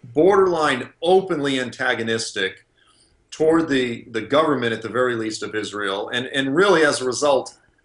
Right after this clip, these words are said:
of Israel's security in the process of bending over backwards to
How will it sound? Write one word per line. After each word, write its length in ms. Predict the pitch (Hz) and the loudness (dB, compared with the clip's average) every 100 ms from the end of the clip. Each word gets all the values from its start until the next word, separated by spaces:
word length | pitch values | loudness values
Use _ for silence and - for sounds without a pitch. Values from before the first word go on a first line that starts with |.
| _ | _
of 200 | 135 127 | -4 -4
Israel's 520 | 143 135 135 120 - | -4 0 0 0 -2
security 800 | 127 - - 185 190 127 107 107 _ _ _ _ _ _ _ _ | -4 -8 0 4 4 2 -2 -8 _ _ _ _ _ _ _ _
in 120 | 170 160 | -6 -2
the 80 | |
process 680 | 156 - 180 180 - 156 - | -4 -2 0 2 2 2 0
of 120 | 139 | -4
bending 300 | - 135 131 | -2 0 0
over 240 | 127 123 117 | 0 0 0
backwards 760 | 107 117 117 117 110 107 104 | 0 0 0 -2 -4 -4 -6
to 300 | - 110 107 | -6 -6 -6